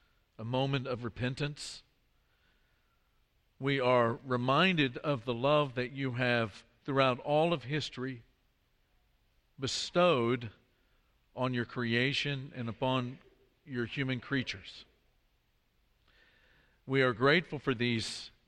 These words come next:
these reminders, Father, of the grace that is extended to us each and every moment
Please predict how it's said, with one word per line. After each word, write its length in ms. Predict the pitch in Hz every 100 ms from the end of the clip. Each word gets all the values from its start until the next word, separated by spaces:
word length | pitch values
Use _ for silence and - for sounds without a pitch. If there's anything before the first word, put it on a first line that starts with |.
| -
these 240 | 123 117
reminders, 1000 | 127 117 139 160 151 117 104 101 - - - _ _ _ _
Father, 540 | _ 127 120 110 117 113
of 240 | 104 - _ _ _ _
the 80 | -
grace 800 | 87 127 139 143 120 - - - - _ _ _ _
that 160 | 127
is 140 | 117 107
extended 560 | 113 - 156 147 135
to 200 | - 127
us 520 | 127 131 123 - - -
each 320 | 156 147 147 143
and 180 | 139 147
every 280 | 143 123
moment 480 | 120 127 127 127 110